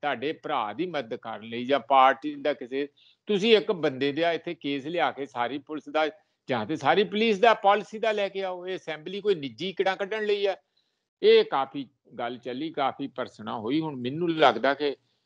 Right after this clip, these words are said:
ਸੈਸ਼ਨ ਜਿਹੜਾ ਨਵਾਂ ਆਊਗਾ ਅੱਜ, ਉਹਦੇ ਚ ਦੇਖਦੇ ਆ ਕਿ ਸੰਧਵਾ, ਕੁਲਤਾਰ ਸਿੰਘ ਸੰਧਵਾ ਉਹਦਾ ਕੀ ਜਵਾਬ ਦਿੰਦੇ ਆ, ਭਰਾ ਬਾਰੇ ਕੀ ਕਹਿੰਦੇ ਆ, ਤੇ ਬੋਹੜ ਸਿੰਘ ਦੇ ਜਿਹਨੇ ਡੀ ਡੀ ਆਰ ਕੱਟਤੀ, ਜਿਹਨੇ ਗਾਲਾਂ ਕੱਢੀਆਂ ਇਹਦੇ ਭਰਾ ਦੇ ਵਿਰੁੱਧ,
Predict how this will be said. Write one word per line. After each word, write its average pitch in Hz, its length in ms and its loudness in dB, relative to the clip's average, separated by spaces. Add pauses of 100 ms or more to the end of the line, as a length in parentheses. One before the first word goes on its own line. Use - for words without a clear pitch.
(360)
ਸੈਸ਼ਨ 135 400 4
ਜਿਹੜਾ 139 240 0
ਨਵਾਂ 117 380 -2
ਆਊਗਾ 147 440 2
ਅੱਜ, 117 220 -8 (460)
ਉਹਦੇ 151 140 -4
ਚ 156 160 -8
ਦੇਖਦੇ 120 380 -6
ਆ 185 80 -6
ਕਿ 165 460 -4
ਸੰਧਵਾ, 160 420 -6
ਕੁਲਤਾਰ 131 560 -4
ਸਿੰਘ 147 180 -16
ਸੰਧਵਾ 143 500 -4
ਉਹਦਾ 139 180 -2
ਕੀ 113 220 -6
ਜਵਾਬ 120 380 0
ਦਿੰਦੇ 135 320 -2
ਆ, 131 120 2
ਭਰਾ 110 380 0
ਬਾਰੇ 117 240 -4
ਕੀ 104 240 -12
ਕਹਿੰਦੇ 135 400 0
ਆ, 127 60 4
ਤੇ 123 120 -4
ਬੋਹੜ 127 300 -2
ਸਿੰਘ 139 240 -6
ਦੇ 131 180 0
ਜਿਹਨੇ 127 320 -6
ਡੀ 107 200 -4
ਡੀ 123 160 0
ਆਰ 123 160 6
ਕੱਟਤੀ, 123 720 0 (380)
ਜਿਹਨੇ 147 240 2
ਗਾਲਾਂ 120 280 4
ਕੱਢੀਆਂ 147 360 -4
ਇਹਦੇ 147 140 0
ਭਰਾ 135 320 0
ਦੇ 117 100 -6
ਵਿਰੁੱਧ, 151 280 0